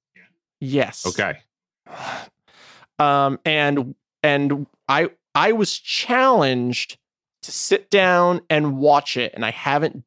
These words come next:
Speaker 1: done it yet. The Sarah Connor Chronicles.
Speaker 2: Oh, yeah, I
Speaker 1: Now,
Speaker 2: saw,
Speaker 1: we
Speaker 2: I've
Speaker 1: did
Speaker 2: been
Speaker 1: not
Speaker 2: watching.
Speaker 1: include that
Speaker 2: No.
Speaker 1: in our watch. Um,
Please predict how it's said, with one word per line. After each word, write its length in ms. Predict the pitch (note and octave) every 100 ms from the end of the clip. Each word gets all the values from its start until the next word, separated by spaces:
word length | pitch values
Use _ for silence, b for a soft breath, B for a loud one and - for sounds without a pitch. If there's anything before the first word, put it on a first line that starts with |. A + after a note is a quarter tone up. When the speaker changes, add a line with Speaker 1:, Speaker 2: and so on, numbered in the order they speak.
| -
Speaker 1:
done 220 | D3+ C3+
it 100 | A2+
yet. 360 | A2 F#2 E2+ _ _ _ _ _ _ _
The 80 | -
Sarah 400 | - D3+ C3 B2
Connor 340 | - B2+ A#2+ A#2
Chronicles. 760 | - B2 E2+ - - - -
Speaker 2:
Oh, 300 | - C#3 C#3+
yeah, 240 | B2+ A#2 A2+
I 60 | G#2+
Speaker 1:
Now, 100 | C3
Speaker 2:
saw, 80 |
Speaker 1:
we 40 | C#3
Speaker 2:
I've 40 | G#2
Speaker 1:
did 140 | G3
Speaker 2:
been 40 | G#3
Speaker 1:
not 240 | A3+ G#3+
Speaker 2:
watching. 180 | G3 - _
Speaker 1:
include 580 | - - - A#3+ A#3+ D#3
that 320 | C#3 D#2 E2
Speaker 2:
No. 240 | - - E3
Speaker 1:
in 360 | D3 C#3 C3+ -
our 680 | C3 B2+ B2+ B2 A#2+ A#2+ - _ _ _ _
watch. 800 | C3+ B2+ C3+ F#2+ - - - - _ _ _ _ _ _ _ _
Um, 520 | C3 G#2+ A2 A2 A#2+